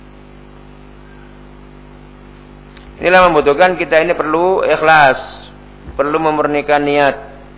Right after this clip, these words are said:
Kalau enggak, akan terlihat dalam suatu peristiwa,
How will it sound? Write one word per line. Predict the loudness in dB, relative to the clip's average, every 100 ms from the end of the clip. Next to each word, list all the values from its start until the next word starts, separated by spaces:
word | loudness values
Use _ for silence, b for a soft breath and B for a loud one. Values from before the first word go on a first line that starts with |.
| -20 -20 -20 -20 -20 -20 -20 -20 -20 -20 -20 -20 -20 -20 -20 -20 -20 -20 -20 -4
Kalau | 0 2 4
enggak, | 4 2 -2 -14 -20 -20 -20 -20 -20 -20 -20 -20 -20 -20 -20 -20 -20 -20 -20 -20 -20 -20 -20 -20 -20 -20 -20 -20 -20 -20 -20 -20 -20 -14 -4
akan | -2 0 0
terlihat | 2 4 4
dalam | 4 2 0
suatu | 0 -2 -2 -4 -4 -8 -20 -20 -20 -20 -20 -20 -20 -20 -20 -20 -20 -20 -20 -20 -20 -20 -20 -20 -20 -20 -20 -20 -20 -20 -20 -2
peristiwa, | 0 0 0 4 8 8 4 0